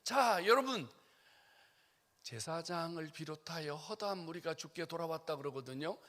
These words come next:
제사장은 누구예요? 유대교의 골수분자들 아닙니까? 이 사람들이 어떻게 개종을 해요?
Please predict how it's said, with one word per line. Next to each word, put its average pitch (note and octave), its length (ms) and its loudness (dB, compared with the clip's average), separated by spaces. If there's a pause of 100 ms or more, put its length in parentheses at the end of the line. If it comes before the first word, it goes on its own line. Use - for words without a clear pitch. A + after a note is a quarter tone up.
제사장은 E3+ 580 0
누구예요? D#3 460 0
유대교의 F3+ 560 2
골수분자들 G3 720 4
아닙니까? C3 420 0
이 D#3 80 -2
사람들이 A3 440 6
어떻게 G3+ 340 4
개종을 G3+ 460 8
해요? A#2+ 280 6